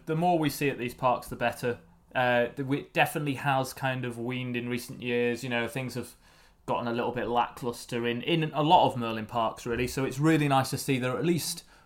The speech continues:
putting some effort into, you know, mix things up a little bit. We're seeing really early closing times, which,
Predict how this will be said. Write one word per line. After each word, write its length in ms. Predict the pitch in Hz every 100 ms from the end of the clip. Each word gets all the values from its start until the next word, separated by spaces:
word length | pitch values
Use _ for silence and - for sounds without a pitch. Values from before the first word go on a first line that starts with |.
| _
putting 260 | - 143 143
some 160 | 135 127
effort 220 | 127 -
into, 480 | - 113 - 117 110 - - - -
you 80 | 131
know, 220 | 120 - - _ _ _ -
mix 320 | 147 170 -
things 280 | 175 160 143
up 180 | 156 165
a 40 |
little 200 | 135 107
bit. 240 | 117 113 -
We're 100 | 123
seeing 520 | - 143 143 139 123 - _
really 440 | 113 127 156 151 143
early 280 | 135 131
closing 500 | 127 - 131 131 131
times, 520 | 120 127 123 123 127 127
which, 280 | 120 -